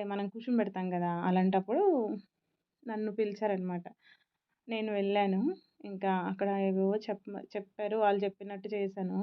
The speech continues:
ఇక్కడ కన్నడ కదా, కర్ణాటకలో వాళ్ళు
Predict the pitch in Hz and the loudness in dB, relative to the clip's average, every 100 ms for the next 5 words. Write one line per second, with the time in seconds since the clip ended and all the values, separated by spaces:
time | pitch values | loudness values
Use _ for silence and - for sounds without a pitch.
0 | 254 220 202 202 190 190 196 190 190 214 | -2 -4 -6 -4 -6 -4 -2 0 2 2
1 | 226 254 - 180 185 185 185 180 185 196 | 0 -6 -12 -8 -6 -6 -4 -2 -4 -6
2 | 202 202 208 285 277 _ _ _ _ _ | -6 -4 0 -2 -4 _ _ _ _ _
3 | _ _ _ _ 226 220 220 226 | _ _ _ _ -2 0 2 4